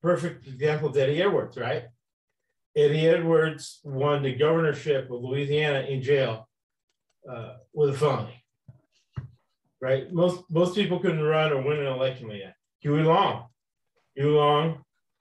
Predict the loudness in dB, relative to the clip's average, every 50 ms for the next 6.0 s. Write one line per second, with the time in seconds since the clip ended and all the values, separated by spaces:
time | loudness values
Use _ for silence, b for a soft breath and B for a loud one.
0 | _ _ _ _ _ _ _ _ _ _ -10 -8 -6 -6 -6 -6 -8 -8 -10 -14
1 | -18 -20 _ -8 -4 -2 -2 -2 0 2 2 2 2 2 2 2 2 2 0 -2
2 | -4 -2 -2 -2 -2 -2 -4 -4 -2 -2 -2 0 0 0 -2 -4 -6 -8 -12 -16
3 | -18 -10 -4 -2 0 0 2 0 0 0 -2 -4 -10 _ _ _ _ _ _ _
4 | _ _ _ _ _ _ _ _ _ _ _ _ _ _ _ _ _ _ _ _
5 | _ _ _ _ _ -8 -6 -4 0 2 4 4 4 4 2 2 0 0 -2 -6